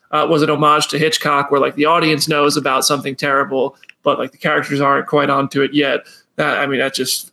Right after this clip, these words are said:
speaks for itself. They were a little skeptic about the spider suit talking,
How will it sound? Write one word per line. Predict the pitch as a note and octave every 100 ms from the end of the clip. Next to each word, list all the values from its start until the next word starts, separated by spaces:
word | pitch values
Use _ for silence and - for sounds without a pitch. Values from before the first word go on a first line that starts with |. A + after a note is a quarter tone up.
| -
speaks | - D3+ C#3+
for | C#3
itself. | B2+ G#3 F#3 F3+ - - _ -
They | F3
were | F#3
a | F3+
little | F#3+ C4
skeptic | C#4+ - A3 G3+ G3+ G3+
about | D#3+ E3+ D#3+
the |
spider | - - E3 F3 F#3
suit | - F#3 E3+ - -
talking, | F3+ F3 - - -